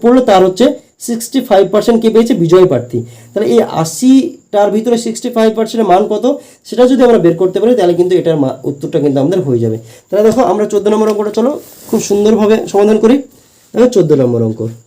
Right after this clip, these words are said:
দেখো ধরি আমাদের কিন্তু এখানে মোট ভোটার সংখ্যা বলা নেই, আমি ধরি, ধরে নিচ্ছি মোট ভোটার হচ্ছে একশো জন। ধরি মোট ভোটার হচ্ছে একশো জন।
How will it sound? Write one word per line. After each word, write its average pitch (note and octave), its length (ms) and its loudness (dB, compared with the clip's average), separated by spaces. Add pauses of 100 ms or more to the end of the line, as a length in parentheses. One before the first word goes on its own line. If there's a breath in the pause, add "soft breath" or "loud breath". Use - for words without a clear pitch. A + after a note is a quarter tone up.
(2500 soft breath)
দেখো A#3+ 160 4
ধরি A3+ 460 4
আমাদের A3+ 260 2
কিন্তু C4 180 0
এখানে C4 140 4
মোট A3 180 6
ভোটার A#3+ 240 4
সংখ্যা B3 280 2
বলা F#3 260 4
নেই, A3 120 8
আমি A3+ 120 6
ধরি, G#3+ 280 0
ধরে F3+ 180 4
নিচ্ছি A#3 220 2
মোট F#3+ 200 2
ভোটার G3 220 0
হচ্ছে - 240 -6
একশো B2+ 320 -6
জন। A#2 160 0
ধরি C#3 240 0 (2750)
মোট D3 180 2
ভোটার C3 560 -4 (3250)
হচ্ছে A3+ 200 -2
একশো C3 420 -8
জন। A2+ 180 -6